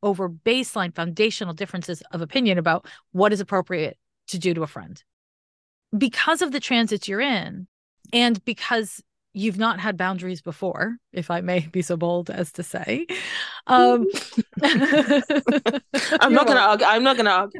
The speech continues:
Speaker 1: No,
Speaker 2: I'm not gonna
Speaker 1: why,
Speaker 2: argue.
Speaker 1: why would you? I mean, come on, come on.
Speaker 2: <sighs>
Speaker 1: Um,
Speaker 2: Yeah. <laughs>
Speaker 1: yeah. So because of these things, yeah, you're
Speaker 2: Yeah.
Speaker 1: gonna have a hard time with boundaries during this period for fucking sure.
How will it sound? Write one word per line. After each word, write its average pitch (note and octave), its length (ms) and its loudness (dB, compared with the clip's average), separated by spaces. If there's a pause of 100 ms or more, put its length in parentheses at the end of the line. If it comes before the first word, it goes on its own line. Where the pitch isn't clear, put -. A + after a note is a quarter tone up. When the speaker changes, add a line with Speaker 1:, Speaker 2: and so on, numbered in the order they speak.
(120)
Speaker 1:
No, D#4 200 0
Speaker 2:
I'm F#3+ 80 -4
not F#3 100 -10
gonna F3 80 -8
Speaker 1:
why, D4+ 100 6
Speaker 2:
argue. D#4 140 4
Speaker 1:
why D4+ 100 6
would D4+ 220 2
you? G3+ 140 -2
I D4 140 4
mean, C#4+ 120 0
come B3+ 140 -6
on, F#3+ 300 -8
come C4 120 -8
on. G#3 160 -8 (120)
Speaker 2:
<sighs> A#3 240 0
Speaker 1:
Um, C4 180 6 (560)
Speaker 2:
Yeah. B3 320 6
<laughs> A#3+ 40 -4
Speaker 1:
yeah. G3+ 140 0 (180)
So D#4+ 380 4
because D4 360 0
of D4 100 0
these C4 220 -2
things, B3 520 -4 (280)
yeah, D#4 180 -2
you're C4+ 160 0
Speaker 2:
Yeah. A3+ 40 -12
Speaker 1:
gonna D#4 200 0
have B3 140 -2
a B3 60 -2
hard G#3 220 -4
time F3+ 200 -8
with F3+ 140 -8
boundaries A#3 600 -12
during F3 300 0
this F3+ 160 -4
period G#3+ 500 -6
for G3 360 0 (340)
fucking E3 420 -4 (100)
sure. - 440 -6